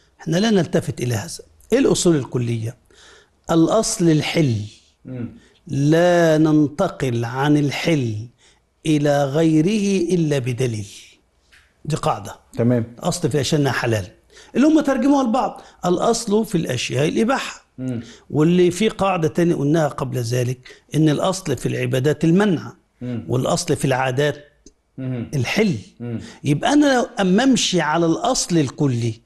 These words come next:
Speaker 1: اللي الشريعة وضعته، هنظر لهذه الأشياء على أن الأصل فيها الحل.
Speaker 2: تمام.
Speaker 1: طيب،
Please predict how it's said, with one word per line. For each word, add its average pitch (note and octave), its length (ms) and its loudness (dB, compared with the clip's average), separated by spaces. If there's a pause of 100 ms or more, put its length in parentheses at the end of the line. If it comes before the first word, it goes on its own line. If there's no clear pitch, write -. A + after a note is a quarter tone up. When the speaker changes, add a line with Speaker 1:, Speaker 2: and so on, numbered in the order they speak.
(360)
Speaker 1:
اللي E3 140 2
الشريعة F#3 520 0
وضعته، D3 680 -2 (500)
هنظر F#3+ 380 2
لهذه D#3+ 280 2
الأشياء E3+ 320 0
على E3 200 0
أن G3 180 2
الأصل E3+ 600 -2
فيها C3+ 200 -2
الحل. A2 260 -8 (460)
Speaker 2:
تمام. A#2 360 0 (280)
Speaker 1:
طيب، A2+ 180 -8